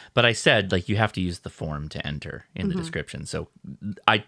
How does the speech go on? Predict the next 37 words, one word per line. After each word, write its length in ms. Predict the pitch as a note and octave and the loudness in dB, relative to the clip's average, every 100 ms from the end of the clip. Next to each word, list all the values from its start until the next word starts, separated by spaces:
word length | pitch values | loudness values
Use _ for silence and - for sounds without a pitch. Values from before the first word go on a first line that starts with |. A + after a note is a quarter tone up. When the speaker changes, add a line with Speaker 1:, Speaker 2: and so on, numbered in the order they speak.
| - | 2
Speaker 1:
I 120 | A2 | 2
tried 260 | G#2 C3 B2+ | 4 4 4
to 40 | |
go 160 | A#2 A2 | 4 4
in 80 | G2+ | 4
and 120 | F#2 | 2
delete 300 | F2+ F2+ F2+ | 0 0 -2
as 120 | E2+ | -2
many 180 | E2+ F2 | -2 -2
of 60 | E2+ | -2
them 100 | E2 | -4
as 100 | D2+ | -6
I 80 | |
could. 440 | C#2+ - A#2+ A2+ A2+ | -6 0 2 4 2
I 80 | E2+ | 2
don't 160 | G2+ F#2+ | 2 0
know 60 | |
if 60 | F2+ | -2
Speaker 2:
Mm-hmm. 60 | F2+ | -4
Speaker 1:
there's 180 | E2 F2+ | -6 -4
more 140 | E2 | -4
back. 360 | C#2+ D2+ D#2+ - | 2 2 2 -2
I 40 | |
have 140 | E2+ - | -10 -8
to 60 | |
go 80 | - | -8
back 220 | C#2+ C#2 | -6 -6
and 140 | D2+ D2 | -6 -6
look, 200 | D2 - | -8 -8
but 100 | - | -8
they're 140 | E2+ | -6
pretty 320 | E2 - A2+ F2 | -6 -2 -2 -2
persistent. 580 | E2+ - D#2+ - C2 - _ _ _ _ _ _ _ _ _ _ - | -6 -8 -10 -10 -12 -14 _ _ _ _ _ _ _ _ _ _ -6
Speaker 2:
All 140 | G#3+ | -4
right. 320 | A#3 D#4+ C4+ - _ _ _ _ _ _ _ _ E3 | -4 -6 -6 -10 _ _ _ _ _ _ _ _ -6
Speaker 1:
Yeah. 200 | - C#3 | -4 -4
Speaker 2:
Well, 200 | D#3 | -8